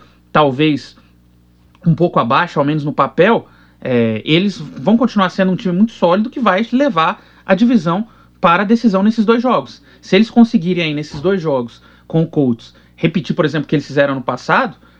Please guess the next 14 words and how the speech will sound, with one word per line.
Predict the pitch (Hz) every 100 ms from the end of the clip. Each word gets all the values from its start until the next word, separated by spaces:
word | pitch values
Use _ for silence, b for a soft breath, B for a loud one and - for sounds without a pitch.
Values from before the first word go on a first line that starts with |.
| b -
é, | 123 117 113
eles, | 143 143 143 185 - - -
é, | 127 120 117
vão | 117 135 170 - - - -
invariavelmente | 147 135 139 135 135 147 190
acabar | 185 160
ganhando | 170 170
a | 180
divisão, | 202 165 180
pelo | 180
menos | 160 185
na | 185
minha | 196
opinião. | 233 214 120